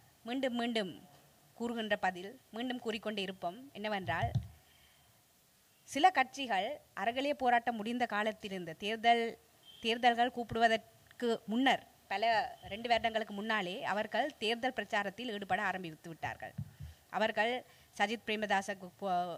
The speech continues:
ஜன்-, அடுத்த ஜனாதிபதியாக்க வேண்டும், அதே போன்று அனுரகுமார திசாநாயக்கவை, அஹ், அடுத்த ஜனாதிபதியாக்க வேண்டும், அதே போன்று ரணில் விக்ரமசிங்கவும் தனது அரசியலை செய்து கொண்டிருந்தார்.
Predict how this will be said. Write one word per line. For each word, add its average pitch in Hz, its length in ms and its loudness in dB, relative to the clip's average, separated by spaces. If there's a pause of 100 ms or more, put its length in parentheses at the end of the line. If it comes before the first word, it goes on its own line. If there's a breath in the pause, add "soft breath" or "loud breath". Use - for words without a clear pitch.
ஜன்-, 196 260 -4
அடுத்த 202 280 2
ஜனாதிபதியாக்க 190 800 -2
வேண்டும், 170 320 -4
அதே 196 180 0
போன்று 196 300 -4
அனுரகுமார 214 520 -2
திசாநாயக்கவை, 180 720 -8 (520 loud breath)
அஹ், 175 160 -4
அடுத்த 202 300 -4
ஜனாதிபதியாக்க 180 1040 -6
வேண்டும், 165 240 -6
அதே 220 180 2
போன்று 226 240 -4
ரணில் 233 300 2
விக்ரமசிங்கவும் 202 640 -8
தனது 202 260 -2
அரசியலை 185 380 -4
செய்து 185 220 -10
கொண்டிருந்தார். 160 680 -12